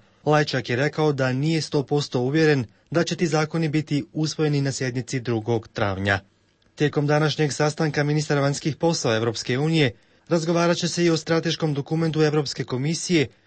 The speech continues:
koja predviđa osiguranje stabilnosti na Zapadnom Balkanu. Očekuje se ipak da će glavnina rasprave biti vezana uz stanje u Srbiji uoči izbora na kojima se ta država odlučuje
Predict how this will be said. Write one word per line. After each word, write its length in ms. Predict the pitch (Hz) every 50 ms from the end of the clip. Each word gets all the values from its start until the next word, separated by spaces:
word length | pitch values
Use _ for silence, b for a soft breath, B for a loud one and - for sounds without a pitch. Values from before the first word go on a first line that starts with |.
| b b b
koja 200 | - 180 170 160
predviđa 500 | 160 165 160 160 156 175 151 147 156 147
osiguranje 600 | 143 139 - - 135 127 135 143 143 151 151 147
stabilnosti 600 | - - 127 117 135 151 160 165 151 151 - 139
na 100 | 131 120
Zapadnom 440 | 113 127 123 120 120 110 113 110 104
Balkanu. 500 | 110 107 - - 107 104 101 104 101 92 b b b b b b b b b b
Očekuje 400 | b 147 - - 147 - 151 147
se 160 | - - 156 156
ipak 280 | 156 - 165 156 156
da 100 | 139 135
će 140 | - - 127
glavnina 440 | 117 127 127 123 135 143 143 135 120
rasprave 500 | 123 135 143 143 - - 135 120 117 113
biti 400 | 117 147 156 156 - 151 117 b b b b b b b b b
vezana 440 | - 170 175 170 175 170 165 160 156
uz 120 | 143 139
stanje 500 | - - 160 156 156 160 165 160 156 156
u 140 | 147 151 151
Srbiji 420 | 139 - - 156 156 151 170 139 120
uoči 280 | 113 113 110 - 123
izbora 340 | 127 127 135 143 147 143 139
na 120 | 131 123
kojima 320 | 117 - 135 131 131 131 120
se 140 | - 123 110
ta 140 | - -
država 340 | 117 135 127 135 139 120 110
odlučuje 500 | - 110 123 143 - - 175 165 139 117